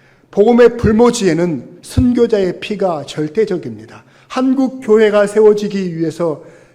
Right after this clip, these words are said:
백오십 년 전에 순교자들의 많은 피가 이 땅에 심어졌습니다. 그리고 충분한 피가 쏟아졌은 후에 두 번째 순교가 필요한데,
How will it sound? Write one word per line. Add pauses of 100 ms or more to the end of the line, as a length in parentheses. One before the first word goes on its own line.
(280)
백오십
년
전에
순교자들의
많은
피가
이
땅에
심어졌습니다. (600)
그리고
충분한
피가
쏟아졌은 (220)
후에
두
번째
순교가
필요한데,